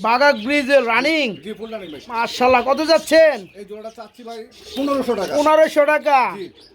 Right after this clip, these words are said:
Speaker 1: এই যে, এই যে, এই নর কোনটা ভাই?
Speaker 2: এটা ওই যে
Speaker 1: সামনেটা মাদি,
Speaker 2: হ্যাঁ, সামনেটা মাদি।
Speaker 1: পিছনেরটা নর।
Speaker 2: পিছনেরটা নর।
Speaker 1: চোখগুলো সেম।
Speaker 2: জি ভাই।
Speaker 1: এটা কত যাচ্ছেন?
Speaker 2: একদম বারোশো।
Speaker 1: একদম বারোশো।
Speaker 2: জি ভাই।
Speaker 1: এক হাজার করে দেন।
Speaker 2: আর কম নাই ভাই।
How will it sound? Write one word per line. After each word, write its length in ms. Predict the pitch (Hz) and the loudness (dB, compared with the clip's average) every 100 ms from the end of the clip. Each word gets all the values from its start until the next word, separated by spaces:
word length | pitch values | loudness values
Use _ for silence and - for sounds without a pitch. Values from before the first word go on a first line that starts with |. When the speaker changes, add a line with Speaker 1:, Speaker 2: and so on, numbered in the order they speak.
| - | -14
Speaker 1:
এই 200 | 285 294 | -10 -10
যে, 160 | 247 277 | -6 -6
এই 80 | |
যে, 140 | 254 247 | -6 -6
এই 60 | 233 | -2
নর 200 | 240 285 | 2 2
কোনটা 200 | 294 269 | 2 0
ভাই? 340 | 220 214 190 143 | 2 2 0 -4
Speaker 2:
এটা 340 | 190 196 220 233 220 | -12 -8 -8 -8 -10
ওই 100 | 196 | -10
যে 100 | 196 196 | -10 -6
Speaker 1:
সামনেটা 340 | 240 254 262 | -2 0 2
মাদি, 420 | 277 277 262 233 170 | 2 2 0 -6 -6
Speaker 2:
হ্যাঁ, 160 | 180 | -8
সামনেটা 280 | 202 196 185 | -10 -12 -10
মাদি। 80 | - | -6
Speaker 1:
পিছনেরটা 260 | 269 233 | -4 -2
নর। 340 | 269 269 240 214 | 0 4 2 0
Speaker 2:
পিছনেরটা 280 | 208 190 175 | -6 -12 -12
নর। 140 | 143 | -10
Speaker 1:
চোখগুলো 460 | 247 240 247 294 302 | -8 -8 -8 -8 -8
সেম। 500 | - 285 277 254 170 | -2 2 2 0 -6
Speaker 2:
জি 120 | 202 | -12
ভাই। 160 | 185 - - - | -12 -12 -16 -10
Speaker 1:
এটা 120 | 247 | -8
কত 140 | 269 311 | -8 -4
যাচ্ছেন? 400 | 311 302 311 320 494 - - - | -2 0 2 2 0 -12 -20 -14
Speaker 2:
একদম 320 | 247 214 254 | -14 -12 -12
বারোশো। 360 | 233 220 - 123 - | -10 -12 -14 -14 -2
Speaker 1:
একদম 640 | 240 240 208 196 277 277 | 0 0 -2 2 2 4
বারোশো। 640 | 277 294 311 302 277 233 160 | 2 4 2 4 2 2 -2
Speaker 2:
জি 80 | 196 | -10
ভাই। 120 | 165 | -8
Speaker 1:
এক 120 | - | -4
হাজার 240 | 277 339 370 | 0 0 -2
করে 140 | 359 | -2
দেন। 240 | 320 269 180 - | 0 0 -2 -14
Speaker 2:
আর 100 | 202 | -18
কম 100 | 208 | -16
নাই 140 | 180 | -16
ভাই। 120 | 143 | -16